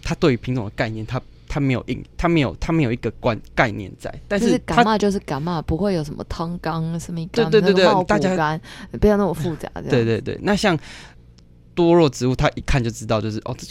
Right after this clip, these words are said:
Speaker 1: 它的形状就是不一样啊，所以它价格不一样是正常的啊。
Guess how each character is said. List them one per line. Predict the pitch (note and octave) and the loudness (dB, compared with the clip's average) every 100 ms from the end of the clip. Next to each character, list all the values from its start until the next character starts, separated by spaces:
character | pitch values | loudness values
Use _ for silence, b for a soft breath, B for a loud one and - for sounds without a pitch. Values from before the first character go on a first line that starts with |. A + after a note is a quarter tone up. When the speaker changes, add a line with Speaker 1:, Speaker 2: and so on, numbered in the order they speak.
| - | -10
Speaker 1:
它 | - | -6
的 | G#3+ | -4
形 | - | -2
状 | E3 F3 | -2 -2
就 | E3 | -4
是 | |
不 | D#3+ D#3+ C3 | -4 0 2
一 | |
样 | C#3 A#2+ | 2 0
啊， | A2 | -4
所 | A#2+ | 0
以 | D3 - - - | 0 0 -10 -8
它 | F3 | -6
价 | - C3+ | -4 -4
格 | |
不 | A#2+ C3 | -2 -2
一 | |
样 | A#2 | -2
是 | A2 | -4
正 | A2 A2+ | -8 -10
常 | G2 - | -10 -14
的 | - | -16
啊。 | - - - - G3+ G#3+ | -16 -16 -18 0 4 4